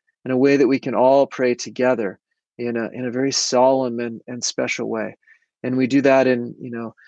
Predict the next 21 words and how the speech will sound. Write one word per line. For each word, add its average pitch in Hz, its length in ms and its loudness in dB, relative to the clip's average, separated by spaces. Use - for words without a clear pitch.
looking 156 360 2
at 143 60 4
Our 139 140 6
Lady 131 440 2
and 104 100 -4
her 127 160 -8
maternal 135 560 -6
care 123 580 -4
and, 101 160 -10
and, 120 280 -6
and 127 180 -6
looking 151 300 2
at 131 80 4
our 135 140 6
own 139 200 0
sins 131 540 -2
and 117 100 -6
repenting 131 600 -6
for 110 320 -8
them. 98 280 -14
And 101 140 -16